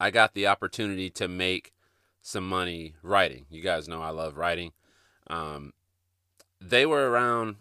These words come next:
five hundred word articles, and I made twenty-five bucks per article. And that was, that was awesome because I was really proud of that. That was really the first time that I had gotten paid for writing.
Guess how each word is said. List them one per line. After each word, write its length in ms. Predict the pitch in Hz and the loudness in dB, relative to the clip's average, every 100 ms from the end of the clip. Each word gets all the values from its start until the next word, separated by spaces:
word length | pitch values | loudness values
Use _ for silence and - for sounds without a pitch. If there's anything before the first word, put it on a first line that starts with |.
| _ | _
five 320 | - 123 123 | 2 6 6
hundred 220 | 127 117 | 4 -2
word 220 | 107 113 - | 0 0 2
articles, 560 | 104 110 - 110 101 - | 4 4 2 -8 -8 -8
and 120 | 95 | 0
I 100 | 95 | 0
made 420 | 95 95 92 87 _ _ _ _ - | 0 -2 -4 -6 _ _ _ _ -8
twenty-five 600 | 135 120 110 101 95 82 | -2 -2 2 4 4 2
bucks 420 | 85 82 - - _ _ _ _ | -2 -2 -12 -20 _ _ _ _
per 120 | 98 | -2
article. 480 | - 80 76 - 60 - | 0 0 -2 -10 -10 -6
And 180 | 101 123 | 0 4
that 160 | 135 | 4
was, 300 | 117 92 - _ _ _ _ _ _ _ | 2 -4 -8 _ _ _ _ _ _ _
that 140 | 131 147 | 2 4
was 120 | 131 | 4
awesome 400 | 123 123 120 117 | 4 2 2 -4
because 260 | 104 117 110 | -2 0 4
I 80 | |
was 200 | 113 104 | 4 2
really 300 | 95 117 117 | -2 -2 -2
proud 420 | 104 - 104 104 95 | -4 4 6 8 6
of 80 | |
that. 240 | 87 82 - | 0 -2 0
That 200 | 87 - | -2 0
was 320 | 98 - - _ _ _ _ - | -8 -8 -16 _ _ _ _ -10
really 380 | 196 202 175 131 | 0 2 2 0
the 120 | 101 | -2
first 380 | - 127 117 - | -2 0 0 2
time 420 | 123 113 98 92 _ _ _ _ - | 4 4 4 -2 _ _ _ _ -2
that 140 | 98 | 4
I 180 | 98 101 | 6 4
had 120 | 95 | 2
gotten 260 | 98 92 - | 2 2 0
paid 480 | - 104 95 85 - | -2 0 0 -2 -8
for 200 | - 104 | -8 -2
writing. 360 | 92 113 101 | 4 4 4